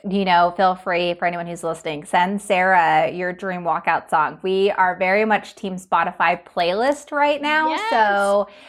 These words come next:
Speaker 1: as you have songs that pump you up, energize you, that is the type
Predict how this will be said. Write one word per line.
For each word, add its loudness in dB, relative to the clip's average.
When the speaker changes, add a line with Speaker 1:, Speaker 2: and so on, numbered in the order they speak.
Speaker 1:
as 2
you -2
have 2
songs 2
that 0
pump -2
you -2
up, 4
energize 0
you, 4
that 2
is 0
the -2
type -2